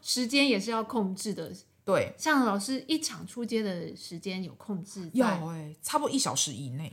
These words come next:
Speaker 1: 对，我也是这样说，
Speaker 2: 嗯。
Speaker 1: 因为你毕竟要让小孩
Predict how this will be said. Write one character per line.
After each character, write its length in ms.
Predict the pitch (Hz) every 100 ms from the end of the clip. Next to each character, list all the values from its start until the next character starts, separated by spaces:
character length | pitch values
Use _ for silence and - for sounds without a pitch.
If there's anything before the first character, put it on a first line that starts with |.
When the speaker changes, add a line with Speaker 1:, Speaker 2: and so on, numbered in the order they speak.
| -
Speaker 1:
对， 340 | 240 175 92 - -
我 120 | 208
也 80 | 165
是 260 | - 208 190
这 80 |
样 200 | 190 147 -
说， 400 | - 180 175 196 -
Speaker 2:
嗯。 80 | 226
Speaker 1:
因 80 | 233
为 420 | 254 220 196 190 - -
你 80 |
毕 160 | 208 247
竟 80 | 262
要 120 | 240
让 160 | 240 220
小 300 | - 123 135
孩 580 | - - 127 120 143